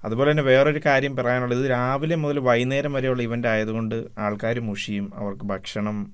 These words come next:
ഭക്ഷണം ഒരു ഇമ്പോർട്ടന്റ് കാര്യമാണ്. അപ്പം ആരെയും മുഷിപ്പിക്കാതിരിക്കാനായിട്ട് ഞങ്ങളിവിടെ നിറയെ സ്റ്റോളുകൾ അറേഞ്ച് ചെയ്തിട്ടുണ്ട്. ലൈവായിട്ട് ഫുഡ് അവിടെ ചെയ്യുന്നുണ്ട്. അപ്പോൾ ആൾക്കാർക്ക് എന്ത്, ഏത് തരത്തിലുള്ള വേണമെങ്കിലും,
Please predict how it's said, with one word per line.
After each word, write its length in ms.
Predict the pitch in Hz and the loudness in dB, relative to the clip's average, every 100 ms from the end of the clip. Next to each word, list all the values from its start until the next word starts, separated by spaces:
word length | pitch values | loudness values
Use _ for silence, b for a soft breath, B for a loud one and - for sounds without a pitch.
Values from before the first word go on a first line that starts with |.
| - | -8
ഭക്ഷണം 320 | 95 - 135 | -8 -4 -2
ഒരു 120 | 117 | -2
ഇമ്പോർട്ടന്റ് 380 | 110 107 107 107 | -2 -2 -2 -2
കാര്യമാണ്. 480 | 101 98 104 98 98 | -2 -2 -2 -4 -6
അപ്പം 380 | - - 107 104 b b b | -10 -8 -8 -8 b b b
ആരെയും 400 | - 104 123 151 | -6 -2 0 0
മുഷിപ്പിക്കാതിരിക്കാനായിട്ട് 920 | 139 113 117 117 123 110 107 107 107 113 | -2 -6 -8 -2 0 0 -2 -2 -2 -4
ഞങ്ങളിവിടെ 320 | 110 110 110 | -2 -2 -2
നിറയെ 380 | 107 104 113 127 | -2 0 0 -2
സ്റ്റോളുകൾ 720 | - - 107 113 131 139 127 | -6 -6 -4 -2 -2 0 -2
അറേഞ്ച് 280 | 107 107 104 | -2 -2 -2
ചെയ്തിട്ടുണ്ട്. 560 | 104 98 101 98 101 101 | -2 -4 -4 -4 -2 0
ലൈവായിട്ട് 560 | 101 123 139 117 107 | 0 0 2 2 0
ഫുഡ് 420 | 113 110 101 107 104 | -6 -6 -4 -4 -4
അവിടെ 180 | 104 101 | -4 -4
ചെയ്യുന്നുണ്ട്. 580 | 95 - 98 98 95 92 | -4 -4 -4 -4 -6 -8
അപ്പോൾ 580 | 95 - - - - 101 | -10 -14 -18 -14 -8 -6
ആൾക്കാർക്ക് 580 | 110 104 104 117 117 - | -2 -4 -2 -2 -4 -8
എന്ത്, 280 | 117 110 117 | -4 -2 -2
ഏത് 300 | 117 123 139 | -2 -2 0
തരത്തിലുള്ള 340 | 131 117 117 117 | -2 -2 -2 0
വേണമെങ്കിലും, 560 | 110 110 107 107 107 | 0 0 -2 -4 -6